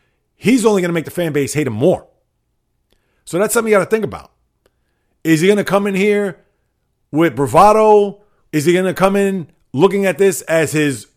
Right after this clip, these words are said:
bright, new, shiny, custom-made Lamborghini that sadly he's going to drive it off the road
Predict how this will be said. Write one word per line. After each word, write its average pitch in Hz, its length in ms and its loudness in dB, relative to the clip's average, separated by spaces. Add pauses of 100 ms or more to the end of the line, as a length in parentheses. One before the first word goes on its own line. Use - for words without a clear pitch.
bright, 196 540 2
new, 196 400 2
shiny, 196 640 0 (220)
custom-made 190 600 2
Lamborghini 180 680 0 (920)
that 151 200 2
sadly 196 460 2
he's 156 220 -2
going 180 280 0
to 165 300 0
drive 165 340 4
it 185 60 2
off 180 100 2
the 156 80 0
road 196 460 6